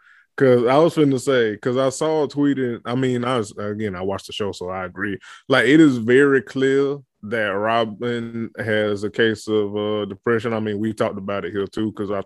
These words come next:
think we dragged Juan for his lack of, uh, emotional intelligence about it. However, uh, you, my,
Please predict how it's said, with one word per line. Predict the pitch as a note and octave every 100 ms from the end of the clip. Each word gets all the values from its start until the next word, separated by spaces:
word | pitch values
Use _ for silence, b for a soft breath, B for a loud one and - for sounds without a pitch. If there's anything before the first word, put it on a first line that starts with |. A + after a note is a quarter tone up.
| -
think | G#2
we | G2+
dragged | F#2+ G#2 G2
Juan | F#2+ G2+ G2+
for | F#2+
his | G2+ F#2+
lack | G2 G2+ -
of, | F#2+
uh, | G2 F#2+
emotional | F2+ F#2 G2+ - G2
intelligence | F#2+ - A2 G2+ G#2+
about | G2+ G#2+ A2+ A2
it. | G#2+ b b b _
However, | - B2 A#2+ G3 B2 F2 G#2+ _ _ _ _ _ _ -
uh, | C3+ B2 A#2+ A2+ G#2 G2+ D#2+ - _ _ - A#1 B1 _ _ _ _ _
you, | A2 A#2 B2 B2 C#3 D#3+ F#3+ G3+ G3+ G3+ G3 F#3+ F#3 F3 _ _ _ _ _ _
my, | - D#3+ F3 D#3+ C#3 B2+